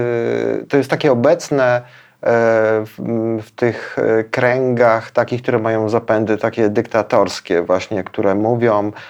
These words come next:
o tym, które boją się Unii Europejskiej. To znaczy jest pytanie, czego się boją, nie? Bo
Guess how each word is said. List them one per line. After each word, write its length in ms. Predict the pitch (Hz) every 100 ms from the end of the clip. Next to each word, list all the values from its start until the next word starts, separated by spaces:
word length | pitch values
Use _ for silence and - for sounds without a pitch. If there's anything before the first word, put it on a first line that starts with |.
| - - -
o 160 | 127 123
tym, 420 | - 120 113 117
które 320 | - 156 170
boją 300 | 175 277 226
się 160 | - 98
Unii 200 | 98 87
Europejskiej. 760 | 82 90 - 64 82 - - -
To 120 | 107
znaczy 180 | 117 143
jest 160 | 131
pytanie, 360 | - 165 165 165
czego 280 | 165 202 123
się 160 | -
boją, 480 | 90 85 71 55 85 110
nie? 200 | 143 202
Bo 240 | 160